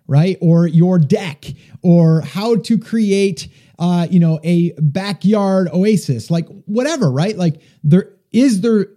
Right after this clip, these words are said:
is there that type of stuff that's bringing in traffic?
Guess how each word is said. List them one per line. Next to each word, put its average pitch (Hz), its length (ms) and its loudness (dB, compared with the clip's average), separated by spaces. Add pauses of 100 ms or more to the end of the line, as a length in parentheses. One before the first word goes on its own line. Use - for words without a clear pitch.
is 214 220 0
there 202 160 4
that 175 440 -2
type 196 300 -4
of 156 100 -2
stuff 196 480 -6 (140)
that's 170 180 -2
bringing 175 460 2
in 151 140 2
traffic? 151 640 -6